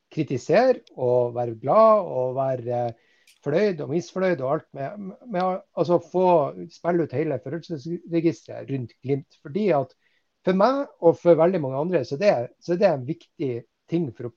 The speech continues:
liksom piske opp engasjementet mitt rundt klubben og interessen for fotballen. Eh, hadde jeg, hadde jeg skal følge Glimt, og så skulle det vært sånn, vi er kun positive, og hvis det ikke er positivt, så sier vi ingenting, så hadde det ødelagt min interesse for Glimt.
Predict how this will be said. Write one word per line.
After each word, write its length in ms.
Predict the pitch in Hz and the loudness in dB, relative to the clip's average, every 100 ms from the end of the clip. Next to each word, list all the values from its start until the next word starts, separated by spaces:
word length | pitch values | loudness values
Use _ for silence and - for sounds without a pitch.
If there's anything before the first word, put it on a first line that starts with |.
| - | -10
liksom 240 | 131 123 113 | -8 -8 -10
piske 280 | - 170 - | -14 -10 -10
opp 120 | - | -8
engasjementet 580 | 120 117 113 131 196 120 | -10 -10 -8 -8 -8 -8
mitt 220 | 117 - | -10 -10
rundt 160 | 117 110 | -12 -4
klubben 280 | 165 151 139 | -4 -4 -8
og 60 | |
interessen 540 | 120 127 170 190 123 113 | -10 -4 -4 -4 -10 -14
for 80 | 113 | -12
fotballen. 400 | 110 - 156 - _ _ _ _ _ | -10 -8 -8 -10 _ _ _ _ _
Eh, 460 | 139 135 139 139 135 175 | 0 2 4 2 -2 -4
hadde 240 | 139 196 170 | 2 2 2
jeg, 260 | 143 196 - - | 0 -8 -14 -2
hadde 200 | 190 196 | 2 2
jeg 100 | 214 | 2
skal 160 | - 127 | -2 -6
følge 300 | - 175 - | -4 -4 -4
Glimt, 300 | 143 151 117 | -6 -6 -8
og 80 | 113 | -14
så 80 | 113 | -12
skulle 200 | 151 139 | -8 -2
det 60 | 151 | -2
vært 120 | 139 | -2
sånn, 140 | 113 | -6
vi 80 | 131 | -4
er 80 | 147 | -4
kun 240 | - 196 | -4 -6
positive, 460 | 156 185 175 220 208 _ _ _ - | -6 -8 -4 -4 -4 _ _ _ -14
og 40 | |
hvis 80 | 135 | -10
det 80 | 139 | -8
ikke 80 | |
er 80 | 139 | -4
positivt, 320 | 170 165 127 | -4 -4 -8
så 100 | 117 | -10
sier 240 | 123 196 156 | -8 -6 -4
vi 80 | 117 | -6
ingenting, 280 | 120 117 135 | -10 -12 -8
så 120 | 175 | 0
hadde 280 | 170 180 131 | 2 2 0
det 140 | 123 139 117 | 0 -2 -2
ødelagt 440 | 127 135 120 - | -4 -4 -4 -6
min 120 | 120 113 | -10 -10
interesse 380 | - 117 110 | -10 -10 -10
for 100 | 120 | -12
Glimt. 240 | 117 131 | -8 -8